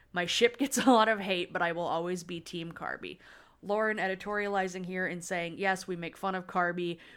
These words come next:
but I am totally pro whatever anybody wants to ship. Y'all do your own thing. I can't judge. I got Lizzie and the Bald Boys going on over here. Uh, Elizabeth has something to say real quick."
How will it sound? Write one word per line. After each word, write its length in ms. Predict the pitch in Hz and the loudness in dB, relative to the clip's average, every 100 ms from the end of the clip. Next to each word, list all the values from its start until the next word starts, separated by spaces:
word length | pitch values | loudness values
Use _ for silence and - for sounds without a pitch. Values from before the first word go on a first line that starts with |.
| - | -6
but 140 | 190 185 | 0 2
I 140 | 185 | 2
am 180 | 185 185 | 0 -4
totally 400 | 185 196 196 202 | -4 -2 -2 -4
pro 320 | 190 190 185 | -2 2 2
whatever 320 | 180 170 165 | 2 0 2
anybody 400 | 165 165 165 156 | 0 -2 -4 -4
wants 260 | 160 151 - | -2 -4 -6
to 80 | 165 | -8
ship. 420 | - 220 202 - - - _ _ | 0 2 2 -2 -20 -20 _ _
Y'all 260 | - 202 190 | 0 2 4
do 120 | 185 | 2
your 200 | 185 185 | 0 0
own 160 | 180 180 | -2 -2
thing. 400 | 196 185 190 185 - _ - | -2 -2 -4 -8 -16 _ 0
I 160 | 180 190 | 2 2
can't 300 | 202 185 185 | 0 -2 2
judge. 260 | 185 180 | 2 2
I 100 | 180 | 2
got 200 | 185 156 | 0 0
Lizzie 260 | 185 175 185 | -2 -2 -4
and 100 | 170 | -4
the 60 | |
Bald 260 | 165 185 190 | 2 2 4
Boys 280 | 190 190 185 | 4 2 4
going 260 | 196 185 | 2 2
on 160 | 185 185 | 2 2
over 220 | 185 180 | 0 -2
here. 340 | 180 190 185 180 | -2 0 2 2
Uh, 300 | 170 156 151 - | 4 4 2 0
Elizabeth 480 | 180 180 185 185 | -2 -4 -2 -2
has 180 | 196 190 | 0 -2
something 360 | 190 185 190 190 | -2 -4 -4 -6
to 80 | 185 | -2
say 200 | 196 190 | -2 0
real 200 | 190 196 | -2 -2
quick." 340 | 202 185 | -2 -4